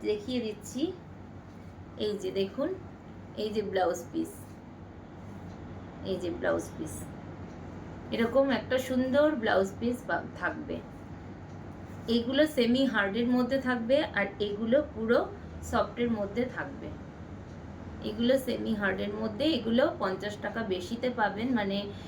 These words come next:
এগুলো সেমি হার্ড ব্লাউজ পিস সমেত পেয়ে যাবেন only ওয়ান থাউজেন্ডের মধ্যে, হাজার টাকা। আর এগুলো নাইন ফিফটি, এগুলো একদম সফট, একদম সফট পরতে যারা ভালোবাসেন, সফট ঢাকায়,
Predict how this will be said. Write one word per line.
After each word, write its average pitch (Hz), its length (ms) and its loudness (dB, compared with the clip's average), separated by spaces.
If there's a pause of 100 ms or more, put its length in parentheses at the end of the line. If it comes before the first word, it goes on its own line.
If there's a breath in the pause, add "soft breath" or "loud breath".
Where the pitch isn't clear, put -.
(180 loud breath)
এগুলো 226 300 4
সেমি 233 360 2
হার্ড 214 320 2 (260)
ব্লাউজ 202 380 4
পিস - 160 -2
সমেত 202 360 -4 (100)
পেয়ে 202 180 0
যাবেন 208 340 2
only 208 380 2 (380 loud breath)
ওয়ান 247 240 4
থাউজেন্ডের 185 540 2
মধ্যে, 185 480 2
হাজার 185 340 0 (100)
টাকা। 220 340 0 (420 loud breath)
আর 180 200 6 (140)
এগুলো 214 420 2
নাইন 226 380 4
ফিফটি, - 420 -4 (520)
এগুলো 214 300 0
একদম 247 480 0
সফট, 190 460 0
একদম 214 340 0
সফট 220 460 -2
পরতে 247 300 0
যারা 208 220 2
ভালোবাসেন, 196 600 0
সফট 190 400 -2
ঢাকায়, 214 340 0